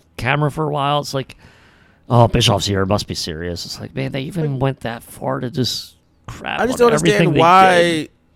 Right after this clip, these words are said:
Speaker 2: What were they trying to accomplish with this? I understand that the announcers were trying to say, "Oh, these guys are low down, they're dirty, they're rotten," but it just made them look stupid to me.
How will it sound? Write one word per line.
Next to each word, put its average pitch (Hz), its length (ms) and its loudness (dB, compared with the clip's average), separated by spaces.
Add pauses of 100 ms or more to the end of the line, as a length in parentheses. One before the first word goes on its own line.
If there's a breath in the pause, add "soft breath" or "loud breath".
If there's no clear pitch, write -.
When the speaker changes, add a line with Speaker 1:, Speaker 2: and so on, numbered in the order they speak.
(160)
Speaker 2:
What 139 320 0
were 208 100 4
they 202 100 0
trying 185 160 0
to 160 80 2
accomplish 143 400 0
with 120 100 -10
this? 104 160 -6
I 117 120 -4
understand 160 460 0
that 131 60 -2
the 127 120 0
announcers 131 380 -2
were 135 60 -4
trying 123 220 -2
to 117 80 -2
say, 117 100 -4
"Oh, 123 180 2
these 123 140 -2
guys 120 280 0
are 110 60 -6
low 123 220 0
down, 123 240 0
they're 110 100 -4
dirty, 117 360 0
they're 113 120 -2
rotten," 139 300 2
but 131 100 -4
it 147 60 -12
just 185 160 -6
made 196 180 0
them 196 140 0
look 180 140 -2
stupid 214 480 0
to 147 100 -4
me. 98 300 -6